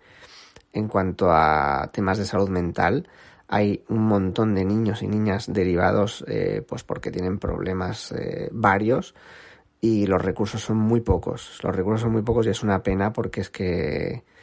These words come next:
pasa demasiado tiempo hasta que les visitan, pasa demasiado tiempo hasta que tienen la siguiente visita,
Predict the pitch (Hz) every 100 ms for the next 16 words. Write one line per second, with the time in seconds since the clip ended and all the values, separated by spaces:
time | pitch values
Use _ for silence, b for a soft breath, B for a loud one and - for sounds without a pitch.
0 | b b b b _ - 107 - 104 101
1 | 98 101 101 113 110 104 - 101 98 107
2 | 110 127 - 123 - 117 117 110 104 107
3 | 101 - 104 104 107 107 107 104 101 104
4 | 98 107 - 101 101 104 107 123 127 117
5 | 120 123